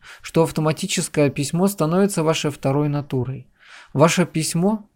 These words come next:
становится более разборчивым, содержащиеся в ней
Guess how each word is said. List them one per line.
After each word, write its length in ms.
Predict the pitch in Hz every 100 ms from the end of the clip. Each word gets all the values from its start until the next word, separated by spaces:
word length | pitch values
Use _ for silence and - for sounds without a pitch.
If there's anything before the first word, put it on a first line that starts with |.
| _ _ _ _
становится 580 | - - 175 226 208 156
более 260 | 139 135 131
разборчивым, 960 | 127 117 120 156 190 - 143 123 113 -
содержащиеся 880 | - 139 160 165 214 190 160 - 139
в 40 |
ней 300 | 135 131 120